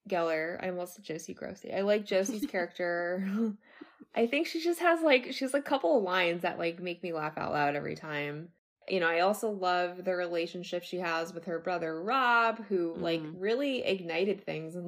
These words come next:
Speaker 1: like, kinda turned her reputation around in high school.
Speaker 2: Yeah.
Speaker 1: Whether that was realistic or not, like, I just think anytime I see a sibling relationship reflected on the screen, I'm like, "Oh, that's really nice."
Speaker 2: Yeah.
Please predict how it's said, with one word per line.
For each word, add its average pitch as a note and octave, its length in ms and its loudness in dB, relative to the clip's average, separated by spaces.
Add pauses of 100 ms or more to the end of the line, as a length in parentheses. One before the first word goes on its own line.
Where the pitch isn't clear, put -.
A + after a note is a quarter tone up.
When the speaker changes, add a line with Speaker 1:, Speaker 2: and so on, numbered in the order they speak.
Speaker 1:
like, G#3 200 0
kinda F3 200 -2
turned E3+ 280 -4
her E3 80 -2
reputation D#3 580 -6
around D3+ 300 -6
in - 100 -12
high C#3+ 140 -6
school. - 560 -6 (280)
Speaker 2:
Yeah. E3 240 -8 (140)
Speaker 1:
Whether G#3 520 6
that F#3+ 120 10
was F#3 140 2
realistic E3 440 0
or D#3 120 -4
not, C#3 240 0
like, D3 160 0
I D#3 100 0
just D#3 160 -10
think D#3 240 -6
anytime A3 560 4
I E3+ 120 0
see D#3+ 640 -2 (200)
a F3+ 80 -2
sibling F3 1120 -2 (300)
relationship E3+ 720 0
reflected E3+ 480 -6
on D#3 460 -4 (160)
the E3+ 80 -10
screen, E3 540 -2
I'm F3+ 100 -2
like, F3+ 200 -6
"Oh, D4 180 -6
that's D#4 180 -8
really A3+ 180 0
nice." D3+ 440 -6 (340)
Speaker 2:
Yeah. F3 340 -2